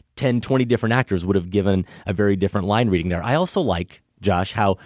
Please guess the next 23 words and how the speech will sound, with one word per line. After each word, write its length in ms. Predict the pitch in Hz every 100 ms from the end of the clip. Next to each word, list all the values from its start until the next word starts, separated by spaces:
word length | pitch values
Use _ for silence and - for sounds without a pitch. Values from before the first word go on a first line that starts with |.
| - -
early 300 | 151 165 151
in 80 | 117
the 60 |
film, 340 | - 98 87 92 - -
we 80 | 120
see 220 | - 139
him 140 | 135
a 60 | 110
couple 320 | - 143 135
of 120 | 101
times 360 | - 95 90 - - - -
use 240 | 135 165 143
a 60 |
particular 720 | 117 - 151 139 123 113 107 - 101
vulgarity, 760 | 104 110 123 120 87 80 92 _ _ _ -
a 60 |
particular 380 | 95 147 131 113
phrase 420 | - 117 104 110
that 220 | 101 95 104
many 260 | 120 123
of 120 | 90 92
us, 240 | 95 - - -
unfortunately, 680 | 101 98 107 - 92 92 107